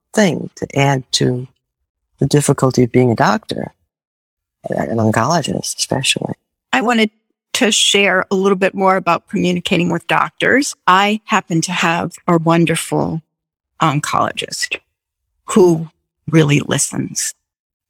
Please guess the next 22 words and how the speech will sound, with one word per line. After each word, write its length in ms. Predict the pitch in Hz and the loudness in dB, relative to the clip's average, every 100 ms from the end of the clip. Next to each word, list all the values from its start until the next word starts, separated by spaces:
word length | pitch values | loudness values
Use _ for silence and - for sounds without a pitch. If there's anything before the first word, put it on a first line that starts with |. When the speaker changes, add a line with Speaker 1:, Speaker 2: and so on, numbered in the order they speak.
| - - - | -20 -12 -6
Speaker 2:
And, 300 | - - - - | -4 -4 -6 -2
and 240 | 160 143 | 0 2
so 160 | - 151 | 2 0
I 120 | 143 | 0
feel 180 | - 156 | -2 0
grateful 360 | 170 247 208 | 0 0 -2
for 140 | 165 139 | -4 -6
that. 260 | - - - _ - _ _ _ _ | -6 -8 -12 _ -20 _ _ _ _
However, 420 | 190 185 185 175 | 2 2 4 2
when 220 | 165 165 165 | 2 0 2
I 140 | 165 | 0
had 400 | 175 185 180 175 | -2 -2 -2 0
my 420 | 175 156 156 156 156 | 2 2 2 -2 -4
biopsy 840 | 156 156 190 254 294 - 370 381 392 _ | -4 0 0 2 0 0 0 0 -2 _
in 160 | 208 180 | 2 4
the 100 | 165 | 2
beginning, 460 | 165 - 339 269 | 2 4 6 6
when 120 | 170 160 | 6 4
I 100 | 160 | 2
was 200 | 165 - | 0 -2
first 340 | 175 175 - | -2 -2 -2
diagnosed, 800 | 170 165 - 247 285 175 - | -2 -2 2 2 2 0 -4